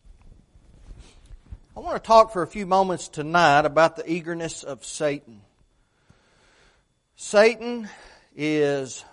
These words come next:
very good at what he does. And he does it in different ways. He's very able to adapt to the situation, uh, in which he finds himself. He's able to adapt from, from nation to nat-, nation, from culture to culture, from people to people,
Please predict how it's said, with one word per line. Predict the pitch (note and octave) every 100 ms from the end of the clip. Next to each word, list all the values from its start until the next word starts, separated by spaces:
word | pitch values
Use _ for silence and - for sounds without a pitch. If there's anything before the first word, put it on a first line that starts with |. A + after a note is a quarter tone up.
| -
very | D#3+ G#3
good | F#3 F#3
at | C3
what | B2 D3+
he | D3+
does. | C#3+ B2 G#2 - - - _ _
And | C#3
he | E3 F#3+
does | G#3 A#3 G#3
it | F3+
in | D#3
different | E3 F#3 A3+ F3+
ways. | D#3 C#3+ E3 G#3
He's | - F3 C3+
very | D3 G3 G#3 G#3+ G3+
able | F#3 G3+ G3
to | F3 F3 D#3+
adapt | C#3+ E3 F#3+ G#3 -
to | -
the | D3+ C#3
situation, | - F#3+ - F#3+ G3 F#3+ G3+ F#3+ - _ _ _ _
uh, | C#3+ C#3 C#3 A#2 G2+ -
in | D#3 D3+
which | D#3+ F3+
he | G3
finds | F3 F#3+ E3 B2+
himself. | C3+ - C#3 C3+ F3
He's | E3 D#3
able | E3+ F#3+ G3
to | -
adapt | E3 D3 F3 G3 - _ -
from, | D#3+ B2 _ _ _
from | C#3 C3+
nation | C#3 G3 G#3+ - G3
to | G3
nat-, | F#3 F#3 F#3+ - F#3+ F3
nation, | F3 F#3+ - G3+
from | F#3 C#3+
culture | - F#3 G3+ G#3 G#3
to | F3
culture, | - F#3+ F#3+ F#3 G3+
from | - C#3
people | - G#3+ G#3 G#3
to | F3+
people, | - G#3 G3+ - G3 G3